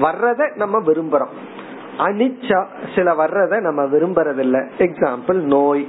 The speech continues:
உடலுக்கு ஒரு நோய் வந்ததுன்னா யாராவது விரும்புவாங்களா? அனிச்சா. பர இச்சான்னா, அதை நான் விரும்புறேன்னும் இல்ல,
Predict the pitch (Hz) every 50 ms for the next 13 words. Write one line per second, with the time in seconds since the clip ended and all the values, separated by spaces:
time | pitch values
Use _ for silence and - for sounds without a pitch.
0 | - - 175 185 202 214 226 214 202 185 156 156 156 175 196 208 196 190 170 160
1 | 156 151 156 147 156 156 156 131 127 139 151 170 156 160 165 165 165 165 156 156
2 | 156 156 147 147 139 135 131 127 127 127 127 123 127 123 - 143 139 131 135 131
3 | 127 - - 147 143 151 - - - - - - - - - - - 202 214 220
4 | 254 285 277 - 247 208 196 - - - 202 180 170 165 175 208 226 170 127 143
5 | 175 175 - - - - - - - - 135 135 147 143 139 135 135 131 127 127
6 | 131 139 143 147 143 151 151 160 165 202 247 277 285 285 247 226 220 226 226 233